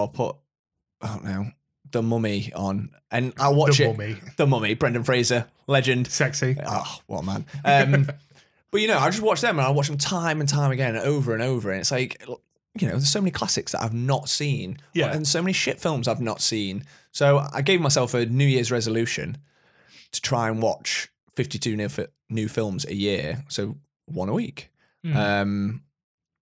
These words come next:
Speaker 1: I did it, yeah, one year, then I didn't do it again for a couple of years, but then I've picked it up and I've done it the last couple of years. Just, and I just make a note of every film, every new film that I've seen. Doesn't have to be brand new, just a film that I've never seen before.
Speaker 2: Okay.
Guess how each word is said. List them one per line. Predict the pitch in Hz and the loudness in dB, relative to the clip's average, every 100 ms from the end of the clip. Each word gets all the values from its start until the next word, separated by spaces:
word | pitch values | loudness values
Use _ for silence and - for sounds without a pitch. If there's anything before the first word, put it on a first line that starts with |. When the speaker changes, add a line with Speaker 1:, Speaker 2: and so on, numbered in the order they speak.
| _ - _ _ _ _ _ _ _ _ _ _ - | _ -20 _ _ _ _ _ _ _ _ _ _ -6
Speaker 1:
I | |
did | 180 214 | -2 0
it, | - - 147 | -2 -4 -2
yeah, | 160 127 | 2 2
one | 127 165 | 2 0
year, | 165 165 156 | 0 0 0
then | 151 | 2
I | 143 143 - - | 0 -2 -8 -6
didn't | 160 151 143 | -4 -4 -2
do | 151 143 | 2 4
it | 139 - - | 2 0 -6
again | 131 131 131 | -2 -2 0
for | 143 | -4
a | |
couple | - 131 | -6 -4
of | 117 | 0
years, | 113 113 107 - | 2 2 0 0
but | 110 | -2
then | 110 | -2
I've | 107 | -2
picked | - 143 | -4 -4
it | |
up | 92 - | -4 -4
and | 101 | -4
I've | |
done | 110 98 | -4 -4
it | |
the | 101 | -4
last | - - | -4 -6
couple | 101 92 | -6 -4
of | |
years. | 90 92 - | -2 -2 -2
Just, | - 294 - | -4 -2 0
and | 156 | 0
I | |
just | 165 156 | 0 0
make | 139 | 0
a | 139 | 2
note | 123 127 | 2 2
of | 82 110 - | 0 -2 -4
every | 117 117 | -2 -2
film, | - 131 113 107 110 - _ | -4 -2 0 -2 -8 -12 _
every | 147 151 | 0 4
new | 143 147 | 6 6
film | 143 131 107 104 107 - _ _ _ | 4 2 0 0 -4 -8 _ _ _
that | 90 | -6
I've | 101 | -4
seen. | - 101 95 120 | -2 -2 -2 -2
Doesn't | 208 | 0
have | 208 | 0
to | 196 | 0
be | 160 | 0
brand | 147 139 120 | 2 0 2
new, | 107 110 | 0 0
just | 117 | -2
a | - | -2
film | 123 117 | -4 -2
that | 107 | -2
I've | 110 | -2
never | 117 113 107 110 - - | -2 -2 0 -4 -6 -4
seen | - 101 95 95 | -2 0 -2 -2
before. | 101 95 90 87 - _ _ 156 | -4 -4 -4 -4 -6 _ _ -14
Speaker 2:
Okay. | 160 110 98 | -10 -8 -8